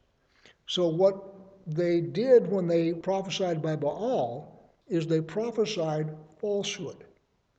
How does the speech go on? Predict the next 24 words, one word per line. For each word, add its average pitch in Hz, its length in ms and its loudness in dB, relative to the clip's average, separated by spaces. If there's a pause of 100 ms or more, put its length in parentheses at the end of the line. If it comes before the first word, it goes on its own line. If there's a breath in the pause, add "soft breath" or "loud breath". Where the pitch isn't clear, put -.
(500)
because 156 360 -2
their 151 160 0
prophecies 165 1000 -4
did 165 340 -4
not 180 320 -8
result 147 880 -2
in 156 220 -2
things 190 500 0
that 180 160 -6
were 147 160 0
beneficial 139 800 -4 (720)
as 156 400 0 (120)
they 165 160 -2 (100)
expected 185 760 -2
them 170 200 -2
to 160 80 0
be. 156 380 0 (1080 soft breath)
So 156 300 4
as 156 140 2
they're 156 260 2 (320)
asking 190 540 2
Baal 175 420 6
for 156 260 0
rain, 147 400 0